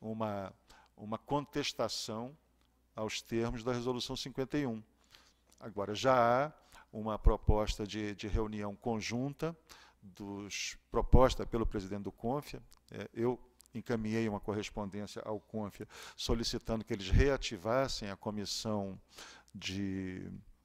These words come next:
harmonização de legislação, que a nossa continua ativa, né? Chegaram a fazer uma primeira resolução conjunta, aprovada pelas duas comissões, a do confia e a do cal,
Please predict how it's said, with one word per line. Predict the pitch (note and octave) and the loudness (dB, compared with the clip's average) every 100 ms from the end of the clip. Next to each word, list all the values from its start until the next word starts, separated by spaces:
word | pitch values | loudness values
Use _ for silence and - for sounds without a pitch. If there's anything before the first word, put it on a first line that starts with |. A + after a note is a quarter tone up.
| - | -8
harmonização | A2 G#2 A2+ G#2 G#2+ - | 6 6 8 4 2 0
de | A2 | 0
legislação, | G#2+ G#2 F#2+ G2+ - - C3+ E3 - | 0 -2 -2 -2 0 0 -2 -4 -2
que | A#2+ | -2
a | |
nossa | G#2+ A#2 B2+ G#2+ | 0 2 2 0
continua | - G#2+ - G2+ G2 G2+ | -4 -6 -4 -4 -2 -4
ativa, | - - C#3+ E3+ F3+ _ _ | -4 -4 -2 -4 -8 _ _
né? | G#2+ A2+ - - | -10 -10 -10 -16
Chegaram | - A#2 F2 A2+ B2+ G#2+ | -6 -6 0 4 4 2
a | |
fazer | G2 G2+ E2+ G#2+ G#2+ | -2 -4 -2 -4 -4
uma | A#2+ G#2+ | -6 -10
primeira | G#2+ G#2 A#2 G#2+ - - - | -8 -4 -2 -2 -4 -10 -4
resolução | A2 G2 G#2+ G2+ G#2+ | -2 -2 -2 -2 -6
conjunta, | G2+ A2 A2 F2+ C3 E3 E3+ | -6 -4 -4 -4 -6 -6 -6
aprovada | E3+ - A2 F#2 G#2 G2 | -6 0 0 2 0 2
pelas | - G#2 F2 | 0 0 -2
duas | F#2 C3 G#2+ | -2 -2 -2
comissões, | - G2+ F#2 - B2 D3+ D#3+ - - - | -2 -6 -6 -4 -2 -2 -6 -14 -20 -8
a | G2 | -4
do | G2 | -4
confia | - A2 G#2+ - G2 | -2 -2 -2 -4 -4
e | G2+ | -2
a | |
do | G2+ | -4
cal, | G#2 - B2 D3 - | -4 4 6 6 2